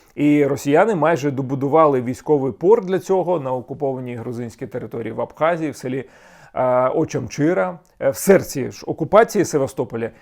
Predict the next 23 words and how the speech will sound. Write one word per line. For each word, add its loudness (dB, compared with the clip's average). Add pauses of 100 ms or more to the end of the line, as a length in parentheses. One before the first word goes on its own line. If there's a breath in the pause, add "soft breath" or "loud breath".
(120)
їхні -2
бойові 0
корита 0
вже -4
майже 0
не 4
з'являються, -2
тож -6
переховувати -2
залишки -2
флоту, -4
вочевидь, -6
вони -10 (260 soft breath)
будуть -2
саме -4 (120)
там. 2 (100)
Я -6
вважаю, -2
що -16
це -12
наша -14
наступна -14
ціль. -20